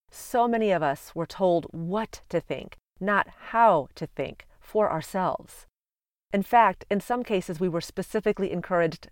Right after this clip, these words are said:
not to think for ourselves. Can you think of any instances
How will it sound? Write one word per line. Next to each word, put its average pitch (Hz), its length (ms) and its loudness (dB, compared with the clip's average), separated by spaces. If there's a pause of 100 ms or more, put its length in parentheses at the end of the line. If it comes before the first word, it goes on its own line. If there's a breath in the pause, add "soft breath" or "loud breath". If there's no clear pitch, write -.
not 180 560 0 (160 soft breath)
to 170 100 -8
think 151 240 -4
for 143 180 -4
ourselves. 131 640 -4 (1040)
Can 202 120 0
you 220 80 2
think 214 220 -2
of 151 140 -2 (160)
any 269 380 -4
instances 190 800 -6